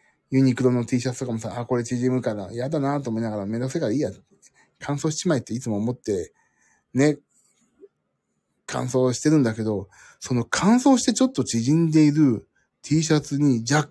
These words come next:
干余裕が出てきました。パフパフどんどん、パフパフどんどん、いいなーって。何これ？あ、乾燥機付きね。そう、乾燥機付きをね、うちも絶対、共働きだし、その、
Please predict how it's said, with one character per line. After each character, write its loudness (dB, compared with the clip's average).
干 6
余 8
裕 8
が 6
出 4
て -2
き -12
ま -10
し -16
た。 -14
パ 2
フ 2
パ -2
フ 0
ど 2
ん 0
ど 0
ん、 -6
パ -8
フ 0
パ 2
フ -4
ど 2
ん 0
ど 0
ん、 -8
い 4
い 6
な 6
ー 0
っ -8
て。 2
何 0
こ -6
れ？ -12
あ、 -2
乾 2
燥 0
機 -6
付 -2
き 2
ね。 -4
そ 4
う、 -4
乾 0
燥 0
機 -8
付 -14
き 4
を 4
ね、 -2
う 0
ち -6
も 0
絶 -4
対、 2
共 4
働 4
き -6
だ 2
し、 -10
そ -10
の、 -10